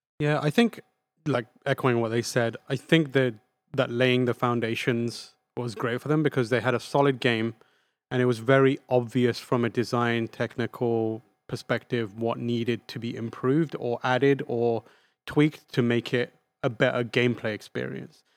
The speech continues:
I think from a gameplay side, I think Respawn is smart enough as creators and developers to plug those holes, for want of a better phrase, but, um,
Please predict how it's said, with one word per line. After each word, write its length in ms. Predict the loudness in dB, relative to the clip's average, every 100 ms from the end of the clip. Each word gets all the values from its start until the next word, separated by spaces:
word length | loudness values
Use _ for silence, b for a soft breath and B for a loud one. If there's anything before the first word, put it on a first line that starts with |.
| _ -4
I 80 | 0
think 160 | 2
from 100 | 4
a 80 | 4
gameplay 420 | 4 0 2 0
side, 380 | 0 2 2 2
I 140 | -4 -4
think 260 | -2 -2
Respawn 460 | -2 -4 -2 -2 -2
is 80 | -4
smart 340 | -2 0 0
enough 300 | -2 -4 -4
as 320 | -6 -6 -8 _ _ -16
creators 460 | -4 -2 0 -2 -4
and 80 |
developers 580 | -4 -4 -4 -2 -2 -2
to 280 | -2 -2 -2 -6 b b b b _
plug 240 | 6 6 8
those 200 | 4 4
holes, 380 | 6 6 4 2
for 160 | 2
want 160 | 2 2
of 60 |
a 40 | 0
better 280 | 0 -2 -2
phrase, 380 | 0 2 2
but, 300 | 0 0 0
um, 360 | 0 0 0 -4